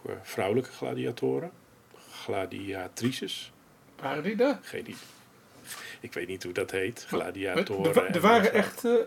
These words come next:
Speaker 2: vrouwelijke
Speaker 1: Ja,
Speaker 2: gla-
Speaker 1: ja. Jawel,
Speaker 2: Ja, ik
Speaker 1: jawel.
Speaker 2: wij belichten die aspecten waarvan ik zelfs niet eens wist dat dat zo was.
Speaker 1: Nee, nou ja, g-, ja, maar goed, daar zitten we voor.
Speaker 2: Ja, dat is waar.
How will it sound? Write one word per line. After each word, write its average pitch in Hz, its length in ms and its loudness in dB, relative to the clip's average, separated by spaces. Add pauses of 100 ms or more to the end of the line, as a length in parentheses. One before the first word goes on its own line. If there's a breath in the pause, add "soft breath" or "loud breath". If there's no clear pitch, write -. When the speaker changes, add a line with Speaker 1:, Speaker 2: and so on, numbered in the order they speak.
Speaker 2:
vrouwelijke 208 500 4
Speaker 1:
Ja, 233 100 4
Speaker 2:
gla- 247 100 4
Speaker 1:
ja. 175 280 2 (720)
Jawel, 180 400 0
Speaker 2:
Ja, 131 100 -6
ik 131 60 -6
Speaker 1:
jawel. 156 200 2
Speaker 2:
wij 151 200 6
belichten 185 380 6
die - 100 2
aspecten 226 540 4
waarvan 180 380 2 (220)
ik - 200 -4
zelfs 127 280 -4
niet 139 100 -6
eens 127 240 -2
wist 123 240 -2
dat 127 140 -6
dat 131 180 -2
zo 123 200 -4
was. 127 120 -2
Speaker 1:
Nee, 220 160 2 (140)
nou - 100 -10 (220)
ja, 50 100 -2
g-, - 140 -8 (140)
ja, - 100 -8
maar 90 120 -4
goed, 101 220 -2
daar 95 120 4
zitten 123 320 2
we 87 80 -2
voor. 82 380 -4
Speaker 2:
Ja, 113 120 0 (120)
dat - 120 -10
is 120 60 -10
waar. - 100 -12